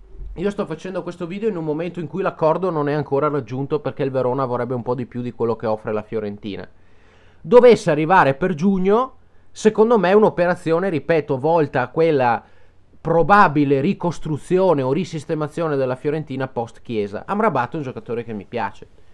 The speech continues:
nel senso che ci può stare. Eh, io vi ripeto, son contrario alle operazioni fatte in fretta,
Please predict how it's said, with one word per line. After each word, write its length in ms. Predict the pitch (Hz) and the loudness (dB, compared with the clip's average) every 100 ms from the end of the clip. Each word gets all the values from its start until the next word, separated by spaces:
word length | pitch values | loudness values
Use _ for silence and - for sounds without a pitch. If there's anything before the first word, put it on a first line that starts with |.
| - - | -20 -16
nel 160 | 113 117 | -12 -8
senso 360 | 151 135 127 | -6 -6 -8
che 220 | 110 117 110 | -8 -8 -6
ci 180 | 156 | -8
può 200 | 139 156 | -6 -6
stare. 640 | 151 - 135 110 131 208 - - - - - - | -8 -4 -2 -2 -2 -4 -6 -20 -20 -20 -20 -8
Eh, 380 | 135 131 131 143 | -4 -2 -2 0
io 320 | 220 254 202 | 2 4 2
vi 200 | 135 180 | 0 -2
ripeto, 580 | 160 - 147 127 - 113 | -2 -2 -2 -2 -4 -10
son 360 | - 185 202 | -6 -6 -6
contrario 800 | 196 185 175 - 165 196 196 208 | -6 -8 -8 -6 0 2 4 2
alle 140 | 180 156 | 2 0
operazioni 880 | 143 156 139 - 151 175 185 190 | 0 -2 -4 -6 -4 -2 -2 -6
fatte 720 | 147 160 156 156 165 151 - - | -4 0 0 -2 -4 -4 -6 -10
in 220 | 151 135 | -8 -8
fretta, 720 | - 156 180 180 - 185 190 | -6 -4 -2 -4 -2 0 -2